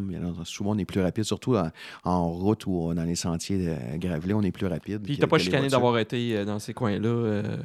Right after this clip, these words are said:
Speaker 1: Non, pas du tout. Mais je lui avais pas dit encore que j'avais été, euh, aux chutes de mille pieds, là.
Speaker 2: OK, t'étais pas là, là, dans le fond, là.
Speaker 1: Non, je n'ai pas encore dit. Non, non, c'était pas là, exactement,
Speaker 2: Ah, ok,
Speaker 1: parce
Speaker 2: ok.
Speaker 1: que, euh, il est venu justement prendre, chercher. Bon, on est venu, euh, il a réu-, on a réussi ensemble à redémarrer la moto, euh, au Rio Hondo Pool,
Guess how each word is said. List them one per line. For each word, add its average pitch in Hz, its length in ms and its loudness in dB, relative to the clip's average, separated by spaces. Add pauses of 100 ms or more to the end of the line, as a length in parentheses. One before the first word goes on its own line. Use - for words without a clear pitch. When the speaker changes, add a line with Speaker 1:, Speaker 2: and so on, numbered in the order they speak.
Speaker 1:
Non, 92 240 4
pas 101 120 2
du 95 140 -4
tout. - 140 -2
Mais 110 160 2
je 101 60 -4
lui 107 80 2
avais 110 120 4
pas 120 140 0
dit 120 80 -2
encore 110 240 -2
que 107 60 0
j'avais 90 200 0
été, 90 380 -2
euh, 85 120 0
aux 87 140 0
chutes - 160 -4
de 87 100 -2
mille 73 200 0
pieds, 85 260 -6
là. - 80 -2
Speaker 2:
OK, 123 60 2
t'étais 127 260 2
pas 101 160 2
là, 104 100 4
là, 98 80 0
dans 95 80 -4
le 98 60 -6
fond, - 140 -8
là. - 120 -10 (460)
Speaker 1:
Non, 95 220 2
je 90 60 -2
n'ai 90 60 2
pas 95 140 2
encore 82 220 -4
dit. 78 160 -12 (120)
Non, 107 80 0
non, 123 180 4
c'était 104 120 -4
pas 95 160 -4
là, 98 160 -2
exactement, 90 340 -2
Speaker 2:
Ah, 110 120 6
ok, 101 60 4
Speaker 1:
parce 135 160 2
Speaker 2:
ok. - 40 -4
Speaker 1:
que, 98 280 0 (460)
euh, 92 460 0
il 95 380 2
est - 20 2
venu 107 300 6
justement 101 320 4
prendre, 107 400 0
chercher. 101 420 -2
Bon, 98 160 2
on 101 140 0
est 101 100 2
venu, 120 240 6
euh, 101 160 6 (240)
il 95 260 -2
a 95 60 2
réu-, 117 240 6
on 104 100 4
a 110 100 6
réussi 120 280 4
ensemble 123 300 4
à 95 60 4
redémarrer 107 580 6
la 101 100 6
moto, 98 500 4
euh, 58 520 -2
au 95 160 0
Rio 104 240 2
Hondo 101 160 2
Pool, 226 300 0